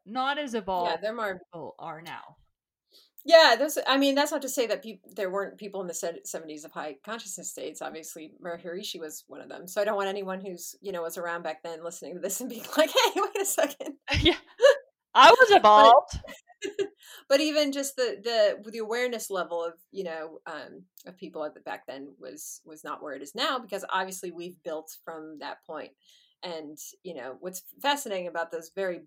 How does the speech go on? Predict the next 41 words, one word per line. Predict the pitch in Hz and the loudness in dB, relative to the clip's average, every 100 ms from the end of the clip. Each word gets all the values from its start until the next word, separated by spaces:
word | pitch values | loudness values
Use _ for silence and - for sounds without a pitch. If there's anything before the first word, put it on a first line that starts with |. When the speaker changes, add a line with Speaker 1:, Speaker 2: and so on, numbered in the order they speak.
| _ | _
Speaker 2:
boring | 165 165 160 | -10 -8 -10
<laughs> | |
lectures | 165 220 - 190 214 | -12 -8 -6 -6 -6
we | |
had | 185 190 | -12 -10
to | |
listen | 180 165 - | -10 -10 -14
to | - 170 170 _ - - _ | -16 -16 -16 _ -20 -20 _
was | 208 208 | -8 -6
when | 214 | -6
you | 208 | -8
read | 208 247 | -8 -6
Maharishi's | 214 208 185 185 170 | -6 -6 -8 -10 -10
book, | 269 285 302 | -4 -4 -4
like, | - - _ _ - | -10 -12 _ _ -12
the, | 160 143 - _ _ | -10 -10 -16 _ _
was | 196 180 | -20 -12
the | - | -12
art, | 170 165 - _ _ | -8 -10 -12 _ _
The | |
Speaker 1:
The | 202 | -10
Speaker 2:
Science | 175 185 214 | -6 -6 -6
Speaker 1:
Science | |
Speaker 2:
of | 208 | -6
Speaker 1:
of | 196 | -6
Speaker 2:
Life | - | -6
Speaker 1:
Art, | - | -6
Speaker 2:
and | 160 | -8
the | |
Art | 170 180 | -6 -8
of | |
Speaker 1:
mm-hmm. | 180 _ _ | -12 _ _
Speaker 2:
Being, | 180 175 175 185 _ _ _ _ - - - | -14 -14 -16 _ _ _ _ _ -16 -14 -8
um, | 190 175 175 185 _ _ _ _ _ | -6 -6 -12 -20 _ _ _ _ _
that | 294 - | 0 0
wa-, | 240 - | -4 -6
it's | - | -6
like | 240 220 | -4 -4
the | 220 | -4
first | 269 269 - | -2 -2 -4
few | 214 | -16